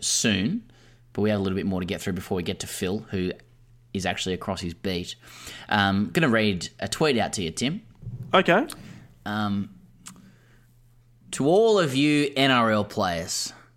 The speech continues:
Speaker 1: you might consider me an old has-been, but you have the opportunity to get back to playing the game you love, which in turn will bring a lot of happiness to many people. Do the right thing.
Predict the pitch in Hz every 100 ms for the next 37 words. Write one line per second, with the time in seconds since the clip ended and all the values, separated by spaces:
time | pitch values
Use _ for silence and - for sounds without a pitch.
0 | _ _ _ 139 139 127 120 101 98 -
1 | 104 104 104 101 104 104 101 110 104 101
2 | 113 117 113 - - - - - _ -
3 | 104 135 147 110 120 110 113 - 117 117
4 | 110 95 107 98 - 131 120 - - _
5 | _ 98 - 117 107 104 87 113 104 104
6 | 104 110 101 101 98 98 - _ - -
7 | 117 131 113 127 131 127 120 104 113 101
8 | 104 120 131 117 117 113 107 107 - 95
9 | 95 92 - 85 92 82 92 _ _ _
10 | - 147 147 120 104 98 95 104 101 98